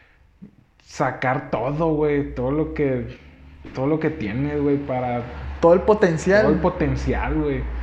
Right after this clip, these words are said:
Speaker 1: Tiene su maña, ¿no? Como todo. Hay, yo conozco buenos médicos, buenos médicos generales que no han,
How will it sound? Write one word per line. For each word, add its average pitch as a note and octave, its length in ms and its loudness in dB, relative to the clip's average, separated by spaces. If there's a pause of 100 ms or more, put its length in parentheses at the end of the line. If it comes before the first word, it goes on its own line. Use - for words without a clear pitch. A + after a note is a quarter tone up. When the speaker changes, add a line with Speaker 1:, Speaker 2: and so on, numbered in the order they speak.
(260)
Speaker 1:
Tiene D#3+ 240 4
su A#3 140 2
maña, E3+ 400 0
¿no? F#3 220 -2 (100)
Como D3+ 220 -4
todo. D3 380 -2 (880)
Hay, C3 440 2 (200)
yo C#3 180 2
conozco F#3 840 0 (300)
buenos D#3+ 420 2
médicos, A#3+ 720 0 (420)
buenos F#3 280 0
médicos G3+ 320 -2
generales D#3 500 -4 (120)
que D3 120 -6
no C3 180 -4
han, C#3+ 200 -6